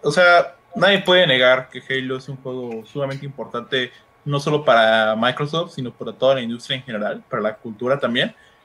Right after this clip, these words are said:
Pero tam-, también es importante reconocer el hecho de que, pues, Halo fue tan grande que a cierto punto ya es un detrimento para ellos mismos. Lo, lo vimos ahorita con el Xbox Series X, que el hecho de que Halo Infinite no haya sali-, no sea un juego de estreno,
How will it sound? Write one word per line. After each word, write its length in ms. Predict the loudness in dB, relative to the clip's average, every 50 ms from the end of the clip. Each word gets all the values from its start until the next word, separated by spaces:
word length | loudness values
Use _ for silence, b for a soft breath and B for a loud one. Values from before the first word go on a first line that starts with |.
| b b _ _ _ _ _
Pero 600 | 0 2 4 6 6 8 8 8 8 6 4 4 2
tam-, 200 | 0 -2 -2 0 -2
también 180 | 0 0 0
es 80 | -2 -4
importante 460 | -4 -4 -4 -2 -2 -4 -4 -2 -2
reconocer 720 | -4 -4 -4 -4 -8 -8 -8 -6 -2 -2 -2 -2 -2 -10 _ _ _ _ _ _ -10
el 160 | -6 -4 -2
hecho 260 | -2 -2 -2 -2 -2 0
de 160 | 0 0 0
que, 600 | 0 2 2 4 4 2 0 0 -2 -4 -8 -14 _ _ _ _ _ _ _ _ _ _ _ _ -14
pues, 240 | -12 -12 -12 -10 0
Halo 520 | 2 2 2 4 4 4 4 4 2 0 -4
fue 160 | -6 -6 -2
tan 180 | -2 -2 0
grande 400 | 2 0 0 0 0 -2 -4 -4
que 80 | -4 -8
a 80 | -8 -8
cierto 360 | -10 -12 -12 -12 -10 -12 -14
punto 280 | -12 -10 -10 -8 -6
ya 80 | -2 -2
es 120 | -2 -2
un 60 | -4 -12
detrimento 540 | -14 -14 -10 -12 -10 -10 -10 -12 -14 -16
para 220 | -6 -4 -4 -4 -4
ellos 200 | -4 -6 -8 -10 _
mismos. 460 | -18 -20 -14 -12 -10 -10 -10 -12 -14 _ _ _ _ _
Lo, 220 | -4 -4 -4 -4 -4 -2
lo 100 | 0 0
vimos 260 | 0 0 -2 -2 -2 -2
ahorita 280 | -2 -4 -4 -8 -10
con 200 | -6 -6 -6 -6
el 200 | -4 -4 -4 -4
Xbox 480 | -4 -2 0 0 0 0 -2 -14 -18 -14
Series 320 | -12 -6 -4 -4 -4 -2 -2
X, 300 | -2 -2 -2 -8 -20 b b b b b b _ -2
que 160 | 2 4 4
el 100 | 6 4
hecho 260 | 4 2 2 0 0 0
de 140 | 0 -2
que 120 | -4 -12 -8 -2
Halo 240 | -2 0 0 0 -2
Infinite 380 | -2 -2 -4 -6 -6 -6 -6
no 80 | -6 -6
haya 160 | -4 -4 -6
sali-, 260 | -6 -8 -10 -10 -10
no 160 | -8 -6 -8 -6
sea 160 | -6 -6 -6
un 140 | -4 -6 -6
juego 300 | -8 -6 -2 0 0 0
de 40 |
estreno, 460 | -2 -2 -2 -2 -2 0 -2 -6 -6